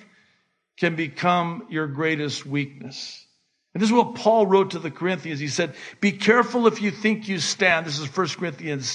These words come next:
ten thirteen, I think. "Be careful if you think you stand, lest you fall." Why would Paul say that? Because we tend to fall in the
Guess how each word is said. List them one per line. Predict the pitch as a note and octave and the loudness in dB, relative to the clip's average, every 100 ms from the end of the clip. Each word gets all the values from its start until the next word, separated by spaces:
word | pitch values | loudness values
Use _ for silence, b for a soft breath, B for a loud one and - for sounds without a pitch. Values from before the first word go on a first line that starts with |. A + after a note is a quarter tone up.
| - | -4
ten | D#3+ D#3 C#3 | -2 -2 -4
thirteen, | - E3 C3+ D3 C#3+ | -4 -4 -4 -4 -2
I | C3 | -2
think. | B2+ C#3 C#3 - B B B - | -2 -4 -4 -8 B B B -2
"Be | D#3+ | -2
careful | - G3 B3 B3 B3+ B3+ | 4 6 6 6 2 6
if | A3+ G#3 | 4 4
you | G3+ | 0
think | E3+ - G#3 G#3+ - | -2 0 2 2 -2
you | F#3 | -4
stand, | D3+ - F#3 F#3 F3+ D#3+ | -4 -4 -2 0 0 0
lest | E3+ E3 - - | 0 0 -2 -6
you | D#3+ D3+ | -6 -4
fall." | - - - D#3+ D#3+ C#3+ G2+ - - _ _ _ _ _ _ _ _ _ _ _ _ _ _ _ _ _ | -6 -8 0 4 4 4 0 -6 -20 _ _ _ _ _ _ _ _ _ _ _ _ _ _ _ _ _
Why | A2+ B2+ C3 F3+ A3+ | -8 -6 2 4 6
would | A#3 C#3 | 4 2
Paul | F#3+ F#3 | 0 2
say | D3+ G3 G3 | 2 2 2
that? | F#3 C#3 B2 | 2 0 -2
Because | C#3+ F3+ F3+ - B B F#3 | -2 2 2 2 B B -4
we | E3+ | -2
tend | - G3+ A3 | 2 4 4
to | G3 | 2
fall | - - G#3+ G#3 | -2 2 6 6
in | F#3 | 4
the | E3 | 0